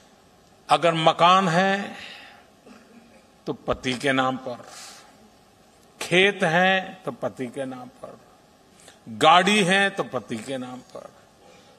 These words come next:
स्कूटर है तो पति के नाम पर,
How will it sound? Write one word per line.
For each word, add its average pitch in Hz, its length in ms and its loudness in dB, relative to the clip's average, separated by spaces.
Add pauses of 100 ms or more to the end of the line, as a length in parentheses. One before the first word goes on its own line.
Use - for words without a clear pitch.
(580)
स्कूटर 214 540 2
है 214 580 2
तो 151 80 -4
पति 127 360 -6
के 135 180 -6
नाम 131 260 -8
पर, - 440 -14